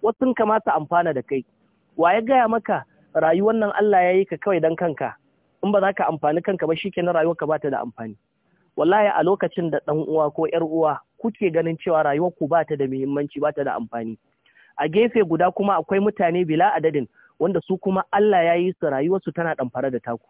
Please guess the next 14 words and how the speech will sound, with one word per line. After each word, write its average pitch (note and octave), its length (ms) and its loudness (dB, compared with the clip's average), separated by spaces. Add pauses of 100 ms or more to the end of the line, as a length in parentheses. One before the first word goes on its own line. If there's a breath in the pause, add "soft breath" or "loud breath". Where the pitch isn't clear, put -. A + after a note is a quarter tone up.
(680)
Matsawar A#3 360 2
za A#3+ 180 2
ku A#3+ 140 -2
rayu, G3 320 2 (320)
to E3 100 0
wallahi F3+ 440 4
su F#3 120 0
kuma F#3+ 240 -2
suna F#3 180 0
cikin C#3+ 280 -6
ni'ima. C#3 320 -4 (520)
Da F3 120 0
haka B3 200 0
kenan A#3 360 0